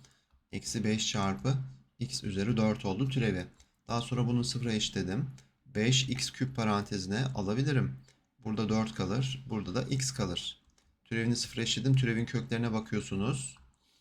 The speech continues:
Bir burada sıfır var. Bir de burada dört var. Türevin köklerini inceleyelim. Türevin işaretine baktığımızda en büyük dereceli terim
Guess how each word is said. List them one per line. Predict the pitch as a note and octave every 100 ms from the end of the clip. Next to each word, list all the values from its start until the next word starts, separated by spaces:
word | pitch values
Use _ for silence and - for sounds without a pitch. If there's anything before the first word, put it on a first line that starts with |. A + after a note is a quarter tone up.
| _ _ _ _ _ _ _
Bir | A2+
burada | G#2+ A2
sıfır | A2+ B2+ C3 A2+
var. | G#2 C#3 C3+
Bir |
de | A#2+ G#2+
burada | G#2+ D#3
dört | C#3 A2+ -
var. | F2+ -
Türevin | - G2+ G#2
köklerini | G#2+ G#2+ - G2+ G2+
inceleyelim. | G2 F#2 F2 F2 F2 C3 C3 - _ _ _
Türevin | - A2 A#2
işaretine | A#2 - A#2 A2 C3
baktığımızda | B2 A2+ - A2+ A2 G2 G#2 -
en | A#2+ B2
büyük | A2+ A2
dereceli | G#2 G#2 G2+ G2
terim | - G#2 A2+